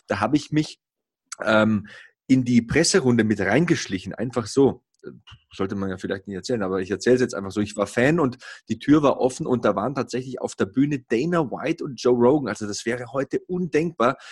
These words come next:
dass die in Deutschland zwei Stunden Rede und Antwort stehen. Und ich habe mich dann einfach ans Mikrofon, äh, gestellt, ich habe mich einfach angestellt und habe einfach Fragen gestellt.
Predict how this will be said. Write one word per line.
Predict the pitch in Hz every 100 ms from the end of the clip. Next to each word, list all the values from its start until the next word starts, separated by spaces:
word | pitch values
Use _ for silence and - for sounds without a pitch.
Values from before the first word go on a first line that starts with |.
| -
dass | - -
die | -
in | 123
Deutschland | 113 127 160 156 135
zwei | - 104 127
Stunden | 151 - 151 - 135
Rede | 113 135 143
und | 117 -
Antwort | 139 - 131
stehen. | - - 98 143 - - -
Und | - 127
ich | 131 131
habe | 131
mich | 127
dann | 131 123
einfach | 127 139
ans | 135 139
Mikrofon, | 143 131 120 143 180 185
äh, | - 107
gestellt, | 101 - 101 135
ich | 139
habe | 127
mich | 127
einfach | 123
angestellt | 135 160 123 - 101 123
und | 120
habe | 113 -
einfach | 120 127
Fragen | - 131 185 123
gestellt. | 92 82 78